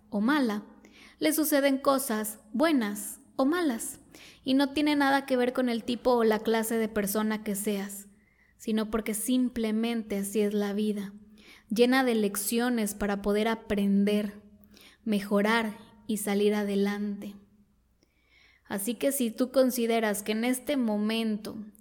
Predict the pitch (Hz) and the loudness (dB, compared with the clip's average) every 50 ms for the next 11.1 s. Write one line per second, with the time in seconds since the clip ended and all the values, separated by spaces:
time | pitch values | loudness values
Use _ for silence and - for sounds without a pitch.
0 | - - - 339 359 359 403 381 339 294 247 240 240 240 240 254 254 254 254 247 | -10 0 2 2 2 4 4 4 4 2 2 0 -2 -2 0 0 0 0 0 0
1 | 226 214 196 202 202 - 247 240 247 240 220 226 196 196 - - - - _ - | -2 -2 -4 -4 -6 -6 -6 -4 -4 -4 -4 -4 -6 -8 -10 -14 -20 -20 _ -20
2 | _ - - - - - _ - - 240 214 196 240 233 233 247 254 262 262 262 | _ -20 -20 -20 -20 -20 _ -8 -4 -4 -4 0 0 0 2 2 2 2 2 2
3 | 247 285 285 285 277 269 269 277 - 220 208 214 214 208 - 240 233 233 240 240 | 2 0 2 2 2 0 -2 -2 -6 -6 -6 -4 -6 -4 -2 -2 0 0 0 0
4 | 233 - 233 220 - 208 208 202 240 233 220 214 214 214 214 - 269 269 262 - | 0 -2 -4 -4 -4 -4 -4 -2 -2 -2 0 0 -2 -4 -4 -4 -4 -4 -2 -2
5 | 233 226 226 - - 233 226 226 226 220 214 214 208 202 202 - 233 226 220 214 | -4 -4 -4 -4 -2 -2 0 0 0 0 0 -2 -4 -4 -2 -2 0 0 0 0
6 | 214 202 196 196 202 - - 233 220 262 269 254 - - 202 196 196 196 196 190 | 0 -2 -2 -4 -6 -4 -4 -4 -2 0 -2 -2 -2 -4 -4 -4 -2 -4 -4 -2
7 | 196 196 196 190 196 196 208 262 294 285 262 - - 202 190 196 - - - - | -2 0 0 0 0 0 0 0 0 -2 -2 -4 -6 -6 -6 -6 -8 -10 -14 -18
8 | - _ _ _ _ _ _ _ _ _ - - - _ - - 202 190 202 220 | -20 _ _ _ _ _ _ _ _ _ -20 -20 -20 _ -8 -6 -2 0 2 2
9 | 226 240 240 240 233 233 226 233 233 233 226 226 - 214 208 208 214 208 208 208 | 4 4 2 2 2 2 0 0 0 0 -2 -2 -2 0 0 2 0 0 -2 -2
10 | 220 214 214 214 - 190 196 196 196 190 - 208 202 196 196 202 196 - - - | -2 -2 -2 -2 -4 -2 -2 -2 -2 -4 -2 -2 0 0 0 0 -2 -6 -12 -16
11 | - | -20